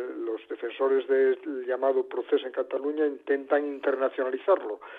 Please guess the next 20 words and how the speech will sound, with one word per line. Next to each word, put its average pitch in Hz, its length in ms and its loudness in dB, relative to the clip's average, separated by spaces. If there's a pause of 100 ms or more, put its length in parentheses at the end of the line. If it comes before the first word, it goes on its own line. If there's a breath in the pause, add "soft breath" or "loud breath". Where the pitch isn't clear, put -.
(240 loud breath)
Y 127 220 0
claro, 131 460 6
es - 180 -4
básico 139 520 2
que, 123 380 2 (140)
que 127 120 0
para 120 340 2
eso 143 400 4 (320 loud breath)
la 117 80 -4
Unión 123 260 -2
Europea, 151 680 8 (360 loud breath)
eh, 117 760 2
intervenga. 123 560 4 (140)
Sin 120 140 -10
embargo, 135 540 0
no 139 200 4
lo 139 160 8
ha 139 60 8
hecho 139 200 0
nunca. 104 400 -10